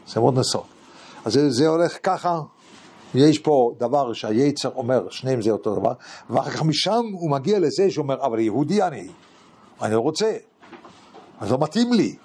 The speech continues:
אבל יהודי אני מציע לא מתאים לי, אבל יצר עושה שזה גם מתאים לך, עד שזה פוס-,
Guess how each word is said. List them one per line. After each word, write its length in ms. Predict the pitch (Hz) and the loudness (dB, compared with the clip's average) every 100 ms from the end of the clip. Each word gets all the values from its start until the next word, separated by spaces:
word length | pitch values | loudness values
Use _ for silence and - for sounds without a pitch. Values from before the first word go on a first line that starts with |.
| - | -6
אבל 460 | 123 117 143 135 | 0 2 2 0
יהודי 420 | 151 135 135 170 190 | -2 0 0 0 -2
אני 120 | 170 | -2
מציע 320 | 165 160 156 | -4 -2 -2
לא 80 | 156 | -2
מתאים 280 | 165 220 160 | -2 -2 0
לי, 100 | 101 | -2
אבל 140 | 104 | 0
יצר 300 | 113 147 139 | -2 -2 -4
עושה 200 | 139 165 | -2 -2
שזה 200 | 117 123 | -2 -2
גם 120 | 110 107 | -2 -6
מתאים 260 | - 90 | -10 -8
לך, 160 | 85 - - - - - | -6 -6 -8 -16 -12 -8
עד 120 | 117 | -6
שזה 160 | 131 117 | -6 -6
פוס-, 300 | 131 127 | -6 -6